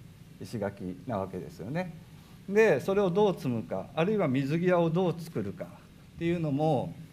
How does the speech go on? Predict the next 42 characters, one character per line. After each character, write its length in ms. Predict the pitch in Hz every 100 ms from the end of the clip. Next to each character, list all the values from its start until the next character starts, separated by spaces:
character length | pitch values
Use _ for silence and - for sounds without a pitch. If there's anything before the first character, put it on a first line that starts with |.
| - - - -
大 240 | 110 107
事 260 | 101 101 98
で 120 | 95
す。 140 | - 82 -
つ 100 | 175
ま 120 | 160 135
り、 160 | 131 131 - - -
ま 100 | 165
あ、 40 |
緑 340 | 196 262 285
が 80 | 233
豊 220 | 190 220
か 100 | 202
な 100 | 180
だ 100 | 143
け 100 | 143
だ 120 | 156 139
と 140 | 120
普 80 | -
通 140 | 139
の 100 | 139
公 260 | 135 127 127
園 100 | 131
で 120 | 131
す 100 | 131
け 80 | 110
れ 100 | 92
ど 120 | 90
も、 200 | 110 110
や 60 | 143
っ 40 |
ぱ 80 | 240
り 80 | 190
川 500 | - 156 156 165 110
で 120 | 110
す 120 | -
の 180 | 95 85
で、 300 | 107 110 98 - - -
や 60 | 196
っ 40 |
ぱ 100 | 180
水 600 | 151 127 127 135 143 143